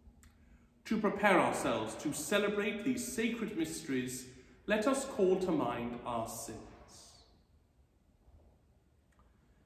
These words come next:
You were sent to heal the contrite of heart, Lord, have mercy. You came to call sinners, Christ, have mercy.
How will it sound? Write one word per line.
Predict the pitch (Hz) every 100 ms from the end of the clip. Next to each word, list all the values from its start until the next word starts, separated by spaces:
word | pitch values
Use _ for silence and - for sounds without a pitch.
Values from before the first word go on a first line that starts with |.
| _ _ _
You | 120
were | 113
sent | 123 190 190 196
to | -
heal | 175 220 226
the | 220 -
contrite | 233 233 226 208 175
of | 180 -
heart, | - 220 226 233 -
Lord, | 170 170 165 165 -
have | 135 160
mercy. | 147 165 160 - - - - - - - - - - - - - - - - - - - -
You | 208
came | 208 - 233 240
to | 233 -
call | 233 220
sinners, | - - 254 190 - - -
Christ, | - 214 214 214 - - -
have | 185 180
mercy. | 170 156 147 - -